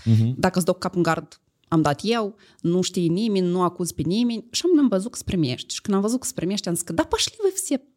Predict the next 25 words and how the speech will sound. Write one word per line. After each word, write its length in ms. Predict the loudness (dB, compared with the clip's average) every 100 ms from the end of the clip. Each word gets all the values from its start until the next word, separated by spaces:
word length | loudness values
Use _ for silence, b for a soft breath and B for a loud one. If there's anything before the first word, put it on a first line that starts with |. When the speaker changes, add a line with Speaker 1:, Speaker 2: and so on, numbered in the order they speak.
| -20 _ _ _ _
Speaker 2:
cu 100 | 0
dapa 260 | 0 0
dalșă” 460 | 0 0 0 -4 -6 _
și 200 | -8 2 4
mă 60 |
apuc 220 | 4 2 0
eu 80 |
de 80 | 0
treabă, 380 | -2 -4 -4 -6
știi? 340 | -12 -10 -10 -12 0
Speaker 1:
Mhm. 300 | 0 0 -4
Speaker 2:
Și 220 | -8 0 2
a, 360 | 2 0 -4 _
nu 380 | 2 4 4 2 0
cer 180 | 0 0
sfatul 640 | 0 0 0 0 -4 -2
nimănui. 1000 | 0 2 4 4 2 0 2 2 0 -2 _ _
Știi 200 | -12 -2 0
ce 100 | 2
asta? 340 | 0 -6 -8 _ _
Da, 460 | -2 0 0 -4 _
ascult 420 | -8 -4 -2 -4
pe 60 | -4
toată 240 | -6 -2
lumea, 340 | -2 -2 -6